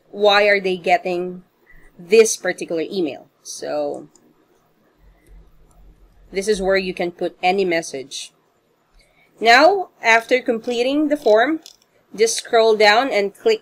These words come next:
on Save. As you can see, there is a notification that says we have successfully added a brand new list to our account. Now, to sync it with, uh, our Leads to List application,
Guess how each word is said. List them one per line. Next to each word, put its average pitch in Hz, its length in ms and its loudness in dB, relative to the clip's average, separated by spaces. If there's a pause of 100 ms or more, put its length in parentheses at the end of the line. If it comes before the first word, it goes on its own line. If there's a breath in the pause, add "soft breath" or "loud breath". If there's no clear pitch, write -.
on 196 240 -2
Save. 160 480 -2 (1000)
As 240 160 -2
you 320 140 4
can 381 200 2
see, 262 460 2
there 233 240 4
is 233 260 2
a 220 120 0
notification 285 1000 0
that 208 160 -6
says 220 260 -2
we 254 200 -6
have 240 180 2
successfully 247 880 -4
added 208 540 0
a 202 60 -6
brand 202 320 0
new 233 180 -2
list 196 480 -6
to 175 120 -6
our 175 260 -2
account. 165 640 -8 (1200 soft breath)
Now, 233 240 6
to 240 160 -4
sync 349 400 0 (160)
it 247 380 4
with, 233 460 2
uh, 202 460 4
our 202 320 0
Leads 220 340 -8
to 247 120 -2
List 214 320 0
application, 196 880 -4